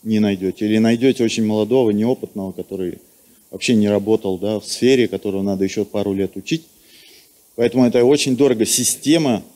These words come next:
закрывает большую часть вопросов по контролю. Она сама ставит людям задачи, сама проверяет, чтобы они их выпол-, выполнили вовремя, сама просит их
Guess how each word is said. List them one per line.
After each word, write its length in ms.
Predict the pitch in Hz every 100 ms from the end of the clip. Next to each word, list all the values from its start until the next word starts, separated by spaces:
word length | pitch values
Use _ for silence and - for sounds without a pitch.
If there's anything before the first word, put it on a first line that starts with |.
| _ _
закрывает 500 | 104 - 123 127 117
большую 540 | 87 95 139 135 127
часть 260 | 110 113 -
вопросов 460 | 101 120 135 135 101
по 140 | -
контролю. 600 | - 107 95 101 92 82 - _ _ _ _
Она 220 | 95 104
сама 320 | - 113 131
ставит 380 | 127 120 107 98
людям 260 | 107 104 95
задачи, 500 | 104 92 76 104 110 _ _ _ _ _
сама 240 | 113 123
проверяет, 760 | 139 127 127 123 123 117 110 - _
чтобы 240 | - 110 113
они 120 | 120
их 100 | 117
выпол-, 460 | 117 113 107 107 -
выполнили 580 | 113 143 123 120 117 120
вовремя, 720 | 92 92 87 92 95 110 123 _ _ _ _ _ _ _ _ _ _ _ _ -
сама 300 | - 120 147
просит 540 | - 135 151 139 123
их 200 | 123 -